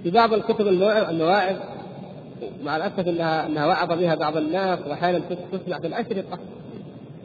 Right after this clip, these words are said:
كتاب أن الله تعالى قال: "من، من،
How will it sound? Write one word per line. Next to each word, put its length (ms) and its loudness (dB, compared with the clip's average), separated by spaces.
كتاب 340 4
أن 120 -4
الله 220 2
تعالى 280 0
قال: 260 2
"من، 280 0
من، 520 -4